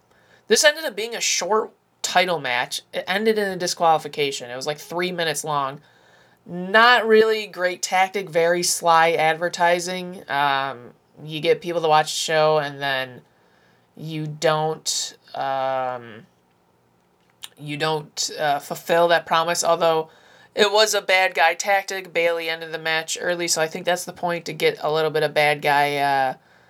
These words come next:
heat, as they would call it, a bad guy heat on, uh,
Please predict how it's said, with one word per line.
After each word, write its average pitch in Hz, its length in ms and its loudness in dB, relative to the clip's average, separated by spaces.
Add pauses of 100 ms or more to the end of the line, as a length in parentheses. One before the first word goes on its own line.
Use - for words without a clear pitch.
(180)
heat, - 480 -2 (180)
as 160 220 -8
they 165 160 -2
would 160 120 -8
call 170 220 2
it, - 240 -6 (140)
a - 80 -8
bad 170 260 -2
guy 156 140 2
heat - 440 -8
on, 156 300 -6
uh, 147 280 -4